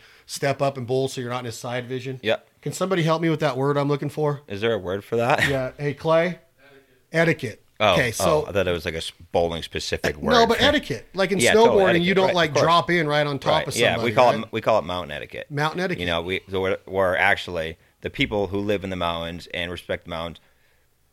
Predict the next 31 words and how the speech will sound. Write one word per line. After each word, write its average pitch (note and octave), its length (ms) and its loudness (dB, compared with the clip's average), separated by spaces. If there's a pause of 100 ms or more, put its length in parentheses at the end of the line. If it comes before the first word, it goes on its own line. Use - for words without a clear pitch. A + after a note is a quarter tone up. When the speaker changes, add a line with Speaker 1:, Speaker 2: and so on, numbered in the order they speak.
(120)
Speaker 2:
you'll B2+ 160 0
go B2+ 180 4
to A#2 100 -4
a G2+ 40 2
mountain G2 360 -2
town, E2+ 220 -6
you F#2+ 80 -8
don't G#2+ 140 -8
see - 100 -12
any D2 140 -14
trash. - 480 -10 (400)
You F#2+ 80 -8
know F#2 80 -4
what F2+ 80 -2
I - 40 -8
mean? F2+ 140 -6
There's F2+ 160 -4
no E2 140 -8
trash, F#2 440 0
you F#2+ 60 -8
know F2+ 80 -8
what F2 60 -10
I - 60 -12
mean? E2+ 80 -10
People G2+ 300 -6
do F2+ 140 -12
not E2+ 340 -8 (180)
litter F#2 360 -4
in F2+ 120 -6
the G2+ 60 -6
mountains, E2+ 480 -6